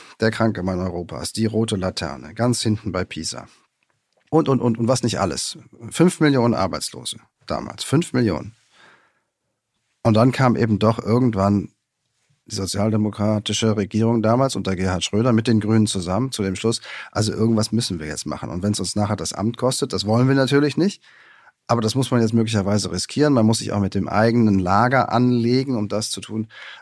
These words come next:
Aber das muss jetzt sein. Und irgendwann hat ja der, die große Mehrheit der Bevölkerung damit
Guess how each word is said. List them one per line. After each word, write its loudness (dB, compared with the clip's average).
Aber 0
das -2
muss 0
jetzt 0
sein. 0
Und 0
irgendwann 4
hat -4
ja 0
der, -6
die -10
große 0
Mehrheit 2
der -4
Bevölkerung -4
damit -4